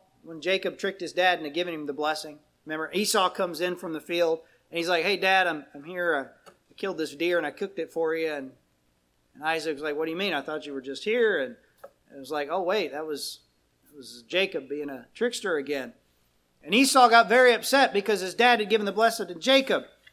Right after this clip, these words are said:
And so he's, he's begging his dad to bless him. And his dad's just like, "I'm sorry, I've <laughs> already given the blessing to him. I don't have much blessing left to give you." And Esau, who had lived his whole life catering to his flesh,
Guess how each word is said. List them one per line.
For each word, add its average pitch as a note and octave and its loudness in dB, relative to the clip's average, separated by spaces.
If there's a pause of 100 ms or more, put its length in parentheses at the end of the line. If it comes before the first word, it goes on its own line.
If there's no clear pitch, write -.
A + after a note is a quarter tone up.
(240)
And F3 -10
so A#3 4
he's, A3 -2 (160)
he's G#3 -4
begging C4 4
his G#3 -4
dad A3+ 6 (220)
to A#3+ 0
bless A3+ 2
him. C4 2
And E3+ -4
his D3+ -10
dad's A3 -2
just G3 -10
like, F#3 2
"I'm A3+ -8
sorry, C4 -2
I've D3+ -6
<laughs> - -18
already F3+ -10
given A3 -8
the F3+ -12
blessing F#3+ -6
to F3 -14
him. G#3 -10 (560)
I - -20
don't D#3 -16
have F#3+ 2
much F#3 -4
blessing G3 0
left G3 0
to D#3+ -8
give F#3+ -2
you." D#3 -6 (1500)
And C3+ -10
Esau, A3 6
who G#3 2
had F3+ 2
lived G3 4
his F3 -2
whole G#3 2
life F#3+ 2
catering G#3+ 0
to F3 -2
his D#3+ -2
flesh, C3 -6